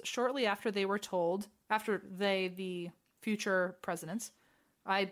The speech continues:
met with them in Albuquerque with others after these future leaders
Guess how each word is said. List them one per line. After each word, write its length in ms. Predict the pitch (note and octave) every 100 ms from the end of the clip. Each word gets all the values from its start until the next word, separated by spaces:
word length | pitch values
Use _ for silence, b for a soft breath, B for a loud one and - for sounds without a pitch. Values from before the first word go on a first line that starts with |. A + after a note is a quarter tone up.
| -
met 200 | G#3+ A3
with 180 | B3 A#3+
them 240 | G#3 G3 G3
in 100 | F#3
Albuquerque 560 | F3+ F3+ - F3+ G3
with 160 | F3+ F3
others 400 | F3 E3+ E3+ F3 b b b b
after 480 | G3+ G#3 A#3 G#3 G#3
these 460 | F#3+ G3 F#3+ F#3+
future 340 | - G3+ G3 A3
leaders 420 | F#3 F3 F3+ F#3